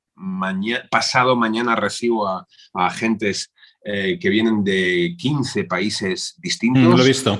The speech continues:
Speaker 1: a,
Speaker 2: Ujú.
Speaker 1: a conocer el lugar donde yo creo que es el mejor lugar posible donde se va a estudiar. Eso lo hemos promovido desde la oficina.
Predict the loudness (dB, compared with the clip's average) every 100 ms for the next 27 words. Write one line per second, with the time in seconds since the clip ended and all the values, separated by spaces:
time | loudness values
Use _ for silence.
0 | 2 2 2 -2 -8 -4 -2 0 0 0
1 | -2 0 2 2 0 0 0 2 2 2
2 | 2 0 -8 -8 -6 -6 -4 -4 -6 -8
3 | -10 -6 -6 -4 -2 -2 -2 -4 -4 -6
4 | -6 -8 -8 -4 -2 -2 0 2 2 2
5 | 0 2 2 0 0 -2 0 0 0 0
6 | -2 -4 -4 -6 -6 -2 0 -2